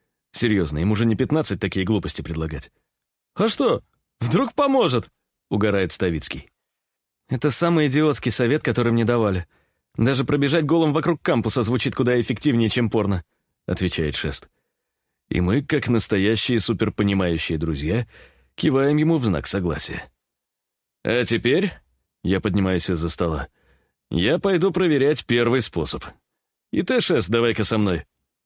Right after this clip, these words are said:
«Чего?» округляет глаза Леха. Я тяну его к выходу, и Шестаков, хочет того или нет, идет за мной.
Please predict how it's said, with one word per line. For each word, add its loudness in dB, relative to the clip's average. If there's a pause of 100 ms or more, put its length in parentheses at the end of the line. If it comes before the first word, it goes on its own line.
(360)
«Чего?» 0 (520)
округляет 0
глаза 0
Леха. -6 (960)
Я 0
тяну 0
его 0
к -10
выходу, 0 (120)
и -2
Шестаков, 0
хочет -2
того 0
или -2
нет, -4
идет 0
за 0
мной. -4